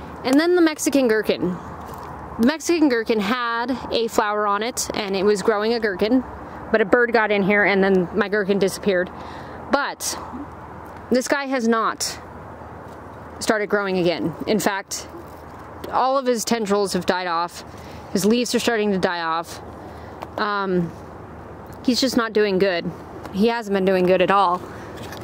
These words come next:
And I, I gave up on him, to be honest, which is why I planted a pea right here. I got slightly concerned one day when I came out here because my broccoli plant had, like, curled up on itself. But then I realized it's 'cause it's finally giving me a damn head,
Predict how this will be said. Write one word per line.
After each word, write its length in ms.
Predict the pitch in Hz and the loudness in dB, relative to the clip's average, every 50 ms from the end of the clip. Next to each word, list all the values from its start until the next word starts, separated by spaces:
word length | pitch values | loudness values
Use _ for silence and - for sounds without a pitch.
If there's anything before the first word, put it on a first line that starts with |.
| - - - - - - - | -10 -8 -4 -4 -4 -2 0
And 160 | - 277 247 | -2 0 0
I, 220 | 247 247 254 262 233 - - - - - | -2 -2 -4 -6 -8 -10 -8 -8 -4 -2
I 140 | - 247 | -2 -2
gave 180 | 247 240 240 208 | 0 0 0 2
up 160 | 208 196 - | 0 0 0
on 140 | 202 202 196 | -2 -2 0
him, 260 | 190 202 202 190 - - | -2 -4 -4 -4 -4 -6
to 80 | - - | 0 0
be 80 | 240 | 2
honest, 260 | 220 214 214 196 - | 2 2 0 2 2
which 140 | 220 208 - | 2 4 4
is 80 | 208 196 | 4 4
why 240 | 214 220 220 214 214 | 4 4 4 2 2
I 40 | |
planted 360 | 214 220 214 208 196 196 180 185 | 2 4 2 2 2 2 0 0
a 20 | |
pea 240 | 180 - - 214 214 | 0 2 2 6 6
right 180 | 208 214 220 | 6 6 6
here. 240 | 220 247 240 247 254 - - - - - | 6 4 4 4 2 0 -6 -14 -14 -12
I 340 | - - - - - 247 262 | -12 -12 -10 0 0 2 4
got 180 | 269 311 294 233 | 4 4 4 4
slightly 320 | - - 277 269 277 262 | 4 4 4 6 6 6
concerned 480 | - 240 220 190 - 233 233 233 240 214 | 6 6 4 6 6 4 4 4 4 4
one 180 | 240 247 240 | 4 2 2
day 220 | 240 240 247 247 269 | 2 2 2 0 0
when 220 | 233 - 247 233 226 | 2 2 2 2 2
I 80 | 208 | 0
came 220 | 196 - 233 220 220 | 0 0 0 0 2
out 100 | 220 - | 0 0
here 220 | 214 214 233 233 | 0 0 0 2
because 340 | 226 240 233 - 226 202 180 | 0 0 0 0 0 2 2
my 120 | 208 196 | 0 0
broccoli 360 | 180 202 190 190 190 - 208 | 0 0 -2 -2 0 0 0
plant 300 | 208 - 220 208 208 214 | 0 2 0 0 0 -2
had, 200 | - 196 202 190 180 | -2 -4 -4 -2 -2
like, 220 | 190 190 190 - - - - - - - - - - - - - - - - - - - - - - | -2 -2 -2 -4 -6 -10 -10 -12 -12 -12 -12 -12 -12 -12 -12 -12 -12 -12 -12 -12 -12 -10 -10 -8 -6
curled 380 | - - 254 240 233 240 220 | 0 0 2 2 2 2 0
up 260 | 233 214 226 214 - | 0 0 -2 -4 -2
on 180 | - 226 220 226 | -2 -2 0 0
itself. 680 | 254 269 - - - 294 285 320 370 339 - - - - - - - - - - - - - - - - - - - - - - - - | -2 -2 -2 0 0 2 2 2 0 -2 -4 -10 -12 -12 -12 -12 -14 -14 -12 -12 -12 -12 -12 -12 -12 -12 -12 -12 -12 -12 -12 -12 0 0
But 100 | 240 196 | 2 2
then 120 | 247 233 | 2 0
I 80 | 226 226 | 0 -2
realized 460 | 214 220 226 226 226 233 226 - - 214 | 0 2 2 2 2 0 -2 -2 -4 -8
it's 120 | 190 - | -8 -2
'cause 200 | - 233 208 - | -2 -2 0 0
it's 140 | 220 214 - | -2 -2 0
finally 360 | - 226 208 214 226 220 220 | -2 -2 0 2 2 2 2
giving 320 | 202 233 208 214 226 226 | 2 2 2 2 4 4
me 140 | 226 220 214 | 4 4 2
a 40 | 202 | 2
damn 240 | 185 202 202 196 180 | 2 0 0 0 0
head, 240 | 165 190 185 190 | 0 0 0 0